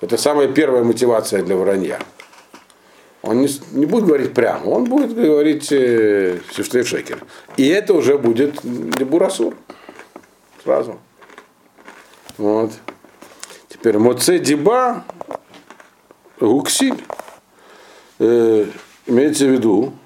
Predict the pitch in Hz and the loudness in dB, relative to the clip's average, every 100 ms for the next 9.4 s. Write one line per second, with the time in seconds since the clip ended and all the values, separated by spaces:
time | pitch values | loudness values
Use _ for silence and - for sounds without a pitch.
0 | - 104 101 95 98 - 107 - 120 120 | -10 -4 -4 -2 -6 -4 -6 0 0 4
1 | 143 151 135 - 120 165 214 147 147 131 | 2 2 -2 0 2 2 2 2 2 2
2 | 127 165 156 160 156 160 147 147 143 175 | 4 2 2 0 2 2 2 2 2 4
3 | 214 160 131 156 165 151 147 160 151 151 | 2 0 2 2 2 2 2 2 2 2
4 | 151 147 147 135 127 113 - 107 98 - | 2 0 0 0 0 -2 -4 -8 -8 -18
5 | - _ _ _ - - - _ _ _ | -20 _ _ _ -20 -20 -20 _ _ _
6 | _ _ _ - - - - - - - | _ _ _ -12 -10 -10 -16 -12 -12 -12
7 | _ - - - - - 110 156 165 147 | _ -20 -20 -20 -14 0 2 2 2 2
8 | 160 170 143 147 147 143 139 135 104 120 | 2 2 2 2 4 2 2 0 2 2
9 | 110 - 117 107 | 0 0 2 2